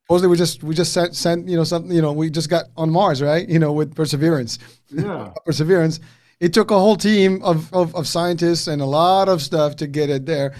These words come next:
Speaker 1: And we can talk about examples and, and, and more and more about of, of what a team can do. So, so, but really, you're right.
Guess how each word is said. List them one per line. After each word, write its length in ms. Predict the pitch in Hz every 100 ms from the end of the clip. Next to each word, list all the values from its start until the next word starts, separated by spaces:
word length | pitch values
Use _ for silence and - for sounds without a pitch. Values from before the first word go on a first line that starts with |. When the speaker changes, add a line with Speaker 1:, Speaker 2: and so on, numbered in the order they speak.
| - _ 220
Speaker 1:
And 120 | 233
we 80 | 240
can 140 | 214
talk 160 | 190 160
about 160 | 160
examples 600 | 143 120 151 143 143 143 135
and, 180 | 131 143
and, 160 | 143
and 120 | 143 143
more 160 | 143
and 100 | 139
more 160 | 139 135
about 260 | 135 139
of, 240 | 139 135 -
of 160 | 135
what 320 | 131 143 160 -
a 60 | 147
team 240 | - 156
can 160 | 147 127
do. 260 | 156 - - _ _ _ _
So, 480 | - 165 151 147 -
so, 200 | - 147
but 140 | 147 175
really, 320 | 240 214 151
you're 320 | 147 156 151
right. 300 | 170 127